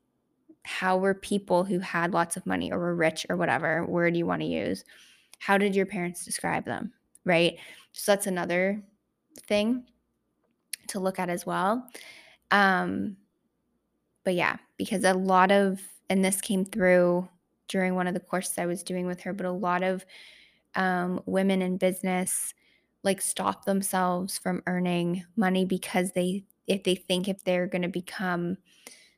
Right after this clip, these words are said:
a quote unquote, like, rich person or have a lot of money, it'll make them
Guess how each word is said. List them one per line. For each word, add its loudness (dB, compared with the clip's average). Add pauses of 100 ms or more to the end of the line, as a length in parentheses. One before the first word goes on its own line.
(260)
a -2
quote 2
unquote, -2
like, -4
rich 0 (640)
person 0
or 0
have 0
a -2
lot 2
of -2
money, 0
it'll 0
make -2
them -6